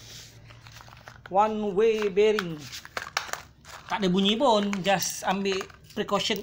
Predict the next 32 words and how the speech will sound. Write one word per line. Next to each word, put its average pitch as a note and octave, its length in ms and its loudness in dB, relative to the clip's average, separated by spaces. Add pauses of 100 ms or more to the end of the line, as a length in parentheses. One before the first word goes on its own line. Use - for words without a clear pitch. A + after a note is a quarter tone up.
apa, G3+ 240 -6
langkah F3+ 400 -4
awal G3 240 0
lah. D3 240 -6 (1400)
Beli G#3 320 4
yang G3 160 4
ni. F3+ 160 -2 (720)
Beli E3+ 160 -2
kat F3 160 -8
kedai E3+ 160 -4
spare G3 160 -4
part C4+ 160 -6
ni. E3+ 160 -10 (2500)
Ha, F#3 400 4
pinjam A3 240 6
member A3+ 320 4
ni. G#3 80 6
Abang F3 160 4
Meleki G#3 240 4
tak G#3+ 160 2
ada - 20 2
beli A3 140 4
lagi G#3+ 240 4
pinjam F#3 320 0
ni. E3 160 0
Dia G#3 160 2
kena A#3 160 6
ada A#3 80 4
benda A3+ 160 4
ni A#3 160 4
baru G#3 160 4
senang. C#4 320 2